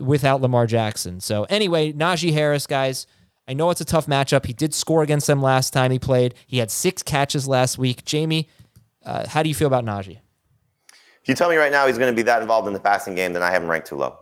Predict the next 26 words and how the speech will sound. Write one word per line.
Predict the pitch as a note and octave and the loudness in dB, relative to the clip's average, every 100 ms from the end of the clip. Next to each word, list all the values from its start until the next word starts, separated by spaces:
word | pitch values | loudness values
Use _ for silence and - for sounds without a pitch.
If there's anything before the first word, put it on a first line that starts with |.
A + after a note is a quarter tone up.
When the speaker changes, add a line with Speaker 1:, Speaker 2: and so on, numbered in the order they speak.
| _ | _
Speaker 2:
But | D#2 D2 - - | 0 0 -2 -8
it's | - D#2+ | -6 -4
hard | - F#2+ F2 | 0 0 0
to | |
figure | F2 G2 F2 | -2 0 0
because | E2 E2 E2+ | -2 -4 -6
the | D#2 | -4
three | F#2 | -4
games | E2+ E2+ | -2 -4
prior | - G#2 | 0 0
to | G2+ | 2
that, | G2 F#2 | 2 0
he | F2+ | 0
was | E2+ D#2 | -4 -2
a | |
non-factor | F2 F2+ - C#2+ - | 0 0 0 -2 -2
in | D2 | -10
the | |
passing | C#2+ C2+ - | -8 -10 -8
game, | D2 D#2+ | -6 -6
including | - A2 F2+ | 0 2 2
the | D#2+ | 0
first | D2+ D2 | 0 -2
game | D2+ D2 | -4 -4
against | C#2+ C#2 C2+ - | -2 -2 -4 -2
Baltimore. | C2 B1 B1+ A#1+ | 0 0 -4 -16